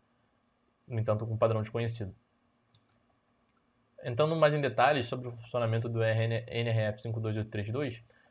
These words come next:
é, esse dispositivo ele é responsável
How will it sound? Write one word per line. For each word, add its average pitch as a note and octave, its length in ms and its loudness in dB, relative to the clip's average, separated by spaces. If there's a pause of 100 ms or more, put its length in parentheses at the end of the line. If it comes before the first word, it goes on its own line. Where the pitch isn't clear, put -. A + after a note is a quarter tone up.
(140)
é, G#2+ 420 4 (180)
esse C3 220 -4
dispositivo D#3+ 720 -6
ele C#3+ 200 0
é C#3 40 4
responsável C3+ 680 -2